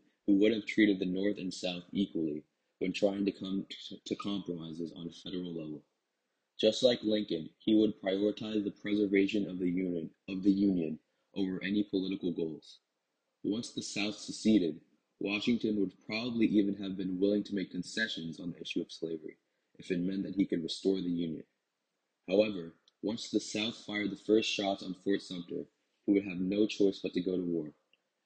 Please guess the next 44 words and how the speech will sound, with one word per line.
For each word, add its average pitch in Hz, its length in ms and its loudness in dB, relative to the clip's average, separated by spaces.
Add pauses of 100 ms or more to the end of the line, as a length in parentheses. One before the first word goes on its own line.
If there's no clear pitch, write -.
(340)
Washington 127 580 2
was 110 140 -2
a 95 60 -2
decorated 107 540 0
military 98 440 0
general 82 400 -4 (320)
who 101 80 4
led 104 200 6
the 104 80 0
colonial 101 560 2
army 98 260 -2
to 92 60 -4
victory 85 380 0
against 85 300 -2
the 80 80 -8
British 80 480 -2 (260)
in 90 80 -6
the 92 80 -4
Revolutionary 87 680 -2
War, 80 200 -2 (540)
and 90 100 -2
there's 98 160 4
no 104 220 6
doubt 98 300 0 (320)
that 95 160 -6
he 95 100 4
would 95 160 4
have 92 140 -2
also 98 340 -4
been 92 180 -4
able 92 260 -4
to - 120 -4
lead 92 180 2
the 87 80 0
Union 92 460 0
Army 85 200 -8
to 82 100 -8
victory 82 400 -6 (360)
in 87 60 -6
the 85 60 -4
Civil 80 340 -2
War. 78 220 -6 (1160)
Despite 120 440 0
s-, - 140 -10